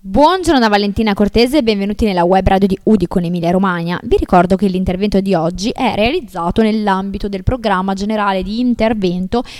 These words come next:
della Regione Emilia Romagna con l'utilizzo dei fondi del Ministero dello Sviluppo Economico ripartizione duemilaquindici. Dunque, oggi tratteremo dell'azione numero due, quindi riferita a credito al consumo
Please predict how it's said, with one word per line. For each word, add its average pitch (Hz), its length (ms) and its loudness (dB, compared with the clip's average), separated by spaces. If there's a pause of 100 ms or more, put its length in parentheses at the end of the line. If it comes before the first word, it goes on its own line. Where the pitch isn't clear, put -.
della 277 220 0
Regione 240 440 -2
Emilia 240 260 0
Romagna 226 680 0
con 190 180 -2
l'utilizzo 226 580 -2
dei 240 140 -2
fondi 202 420 -2
del 196 140 -2
Ministero 202 500 -2
dello 185 160 0
Sviluppo 208 480 -4
Economico 214 580 -4
ripartizione 196 920 -6 (280)
duemilaquindici. 202 1120 -8 (340)
Dunque, 214 360 2
oggi 214 260 0
tratteremo 208 460 -6
dell'azione 185 440 -10
numero 233 360 -2
due, 196 320 -2
quindi 190 280 -2
riferita 208 520 -2
a 180 80 -8
credito 202 340 -2
al 185 140 -2
consumo 214 720 -2